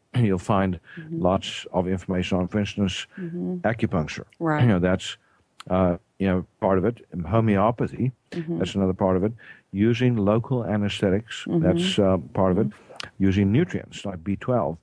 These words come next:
Speaker 2: Right.
Speaker 1: to energize the tissues that we're injecting with, uh, tiny needles, that's
Speaker 2: Mm-hmm.
Speaker 1: part of it.
Speaker 2: Mm-hmm.
Speaker 1: Uh, neural therapy,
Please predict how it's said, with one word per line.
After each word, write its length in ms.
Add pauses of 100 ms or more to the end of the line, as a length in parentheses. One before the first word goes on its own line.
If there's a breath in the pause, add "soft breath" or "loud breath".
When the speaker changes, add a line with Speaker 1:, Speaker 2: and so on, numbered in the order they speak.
(120)
Speaker 2:
Right. 260 (500)
Speaker 1:
to 140
energize 600
the 80
tissues 460
that 100
we're 160
injecting 600 (380 loud breath)
with, 240
uh, 160
tiny 380
needles, 380 (340 soft breath)
that's 300
Speaker 2:
Mm-hmm. 80
Speaker 1:
part 180
of 60
it. 80 (100)
Speaker 2:
Mm-hmm. 240 (120)
Speaker 1:
Uh, 200 (1080)
neural 500
therapy, 580